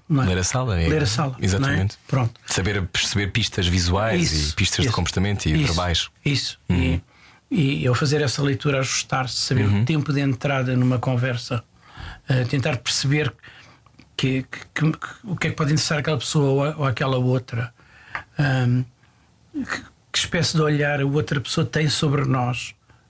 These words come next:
Speaker 1: não é? E o que é que nós queremos dar de nós e mostrar ao outro, como é que nos queremos revelar.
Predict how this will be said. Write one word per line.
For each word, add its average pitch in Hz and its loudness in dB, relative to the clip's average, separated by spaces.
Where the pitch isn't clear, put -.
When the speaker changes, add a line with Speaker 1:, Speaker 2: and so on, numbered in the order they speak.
Speaker 1:
não 127 4
é? 135 -2
E 147 2
o - 2
que - -2
é 151 -2
que - -4
nós 139 2
queremos 139 0
dar 143 0
de 127 0
nós 135 2
e 131 2
mostrar 127 2
ao 127 2
outro, 123 0
como 123 2
é 127 -2
que 123 -4
nos 127 2
queremos 127 0
revelar. 127 -2